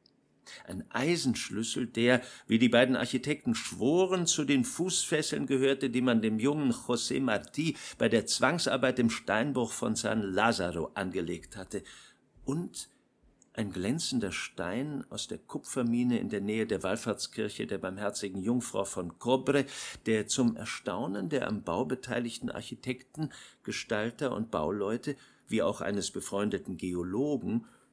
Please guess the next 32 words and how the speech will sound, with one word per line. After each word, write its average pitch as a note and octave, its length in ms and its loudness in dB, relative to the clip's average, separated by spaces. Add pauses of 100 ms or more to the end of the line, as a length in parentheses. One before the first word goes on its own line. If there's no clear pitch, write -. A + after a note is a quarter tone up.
(140)
über - 180 -2
eine G#2 220 -2
ungewöhnliche, C#3 1120 -4 (260)
starke C3+ 880 -4
magnetische A2 1120 -2
Anziehungskraft - 1040 -8
verfügte. - 580 -12 (1300)
Als - 200 0
Clara F#3+ 360 8
geboren C#3 580 2
wurde, G#2+ 380 0 (460)
gehörten D#3 280 0
ihre D3+ 240 2
Eltern F3+ 340 0
zu - 140 -2
den C#3+ 200 2
gefragtesten A2+ 680 -2
jungen G2+ 280 -2
Architekten - 600 -8
des F2+ 200 -6
Landes - 480 -10 (160)
und - 140 -4
waren A#2+ 200 4
auf G#2 140 0
dem A2+ 160 4
besten C3 340 2
Weg, C3 220 4
reich G#2 480 -2
und A#2+ 120 -6
berühmt G2 380 -6
zu - 220 -8
werden. - 240 -14